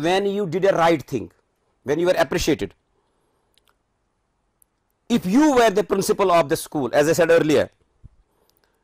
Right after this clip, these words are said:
air travel has made the world a small place. You have to write an air travel. Smoking is injurious to health. Uh, n-, not only injurious, dangerous. Happiness does not depend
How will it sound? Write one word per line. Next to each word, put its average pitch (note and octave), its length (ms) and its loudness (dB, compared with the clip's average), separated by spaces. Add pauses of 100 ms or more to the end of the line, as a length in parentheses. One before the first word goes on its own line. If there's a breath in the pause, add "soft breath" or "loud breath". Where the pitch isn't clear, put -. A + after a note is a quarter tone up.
(760)
air A3+ 260 4
travel A#3 320 2
has G3 300 4
made G3+ 460 4
the F3+ 80 4
world G3+ 640 4
a E3+ 80 0
small G#3 440 2
place. E3+ 600 -2 (760)
You B2 80 -4
have C#3+ 80 -2
to D#3 60 -2
write E3 140 2
an D#3+ 100 -2
air D#3+ 180 2
travel. A2 400 -4 (920)
Smoking B3+ 640 0
is A#3 180 -2
injurious G#3+ 540 2
to G3 120 0
health. C3+ 380 -2 (180)
Uh, C3 100 -12
n-, C3+ 300 -8
not D3 320 0
only G#3+ 300 4
injurious, G#3 320 0
dangerous. E3+ 640 0 (1400 soft breath)
Happiness A#3+ 540 0
does F#3+ 280 2
not A3 300 2
depend G3+ 340 0